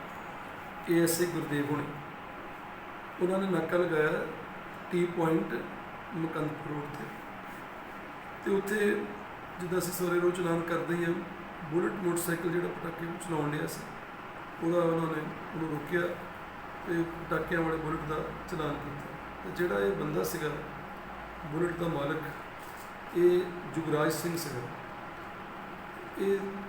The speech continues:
ਕਹਿੰਦਾ ਕਿ ਮੈਂ ਸਾਈਨ ਨਹੀਂ ਕਰਨੇ ਉਹਦੇ। ਉਸ ਤੋਂ ਬਾਅਦ ਇਹਨਾਂ ਨੇ ਕਿਹਾ, "ਤੁਸੀਂ ਸਾਈਨ ਕਰੋ।"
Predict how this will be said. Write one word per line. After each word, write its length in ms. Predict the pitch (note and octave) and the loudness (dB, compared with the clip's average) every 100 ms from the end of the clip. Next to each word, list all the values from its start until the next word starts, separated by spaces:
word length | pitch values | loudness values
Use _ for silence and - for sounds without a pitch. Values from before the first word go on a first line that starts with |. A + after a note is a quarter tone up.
| - - | -8 -4
ਕਹਿੰਦਾ 240 | F#3 F#3 | 0 0
ਕਿ 80 | G3 | 0
ਮੈਂ 440 | F#3 D#3+ D#3+ D#3+ - | 2 4 4 4 0
ਸਾਈਨ 320 | - E3 F3 | -2 2 4
ਨਹੀਂ 180 | F3+ E3 | 4 2
ਕਰਨੇ 320 | D#3 C#3+ D3 | 0 -2 -2
ਉਹਦੇ। 160 | D#3 E3 - - - - - - - - - - - - - F3 | -2 -4 -4 -8 -10 -10 -10 -10 -10 -10 -10 -10 -10 -10 -8 -4
ਉਸ 80 | E3+ | -2
ਤੋਂ 160 | G3 | 2
ਬਾਅਦ 300 | E3+ E3+ F3 - - - - - - - - - - - | 2 4 4 2 -6 -10 -10 -10 -10 -10 -10 -10 -8 -2
ਇਹਨਾਂ 120 | F3+ | 2
ਨੇ 80 | F3+ | 2
ਕਿਹਾ, 160 | F3+ F3 | 2 0
"ਤੁਸੀਂ 220 | E3+ - | -2 -4
ਸਾਈਨ 300 | - D#3 D#3 D#3 | 0 0 0 -2
ਕਰੋ।" 220 | D3 | -2